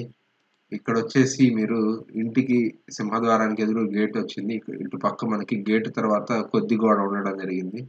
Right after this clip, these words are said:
కానీ ఇటువైపు మాత్రం ఎక్కువగా ఉండడం జరిగింది. ఇది ఉత్తరం facing house, ఇది sale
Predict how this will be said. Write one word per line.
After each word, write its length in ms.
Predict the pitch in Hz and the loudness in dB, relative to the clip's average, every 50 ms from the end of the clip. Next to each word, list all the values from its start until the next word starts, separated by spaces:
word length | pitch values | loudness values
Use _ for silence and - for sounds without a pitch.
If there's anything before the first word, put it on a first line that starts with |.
| _ _ _ _ _ _ _ _ _ - | _ _ _ _ _ _ _ _ _ 0
కానీ 180 | 123 120 123 123 117 113 | 2 2 4 2 0 0
ఇటువైపు 340 | 113 127 127 131 135 131 135 123 | 2 4 4 4 4 6 4 2
మాత్రం 220 | 117 - 127 123 117 110 | 2 0 0 0 0 0
ఎక్కువగా 320 | 107 - - 135 131 127 117 107 | -2 2 4 4 4 6 4 2
ఉండడం 280 | 104 101 101 98 101 95 95 | 0 0 -2 -2 -4 -4 -4
జరిగింది. 300 | 95 92 92 92 98 110 110 107 | -6 -4 -4 -4 -4 -4 -4 -2
ఇది 100 | 107 113 110 | 0 0 0
ఉత్తరం 320 | 110 - - 139 135 139 135 131 | 0 0 2 4 4 6 4 6
facing 420 | 135 123 117 - - 120 113 107 104 - - _ _ _ _ _ _ _ _ _ - | 4 2 2 2 -2 -4 -2 -2 -4 -6 -8 _ _ _ _ _ _ _ _ _ -2
house, 340 | - 107 107 104 104 - 135 131 - 110 | 2 2 2 2 0 2 2 2 2 2
ఇది 160 | 104 107 110 104 92 92 - | 2 2 2 2 0 -2 2
sale 260 | - 131 127 131 135 | 6 6 8 8 8